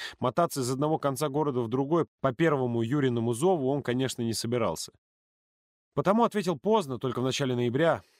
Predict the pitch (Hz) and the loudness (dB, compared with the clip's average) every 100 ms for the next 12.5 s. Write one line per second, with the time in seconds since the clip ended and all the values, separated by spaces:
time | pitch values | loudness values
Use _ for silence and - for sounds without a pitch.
0 | _ 98 156 160 151 - 175 156 127 147 | _ -2 -2 -2 -4 -2 0 0 -2 -4
1 | 131 127 131 147 170 147 127 110 113 113 | -2 -2 -2 0 2 2 0 -4 -2 0
2 | 113 - 160 147 110 98 123 110 135 - | -2 0 0 0 -2 0 -2 -2 -4 -4
3 | 107 101 92 80 78 _ _ _ _ _ | -2 -2 -2 -4 -6 _ _ _ _ _
4 | 104 113 170 147 139 139 - 156 143 131 | -6 0 0 0 -2 -4 -2 0 0 2
5 | 120 101 85 - _ - - 156 160 131 | 0 -2 -6 -12 _ -8 -4 -2 -2 -2
6 | 160 151 151 117 101 185 - 139 156 151 | -2 0 0 -2 -4 -6 -6 -4 -2 -4
7 | 131 113 123 - 90 - - - - 123 | -4 -4 -6 -6 -10 -12 -20 -12 -4 0
8 | 185 175 160 - 135 - 131 120 117 123 | 2 2 -2 -4 -6 -2 0 0 0 0
9 | 135 - 104 104 110 117 104 107 107 98 | 0 -2 -6 -4 -2 -2 -2 -4 -4 -4
10 | 107 117 101 - 85 - _ _ 95 101 | -4 -2 -4 -6 -10 -12 _ _ -6 -4
11 | 110 147 143 - 113 107 113 - 117 101 | 0 0 -2 -4 -2 -2 -2 0 -2 0
12 | 104 90 78 - | -2 -2 -4 -14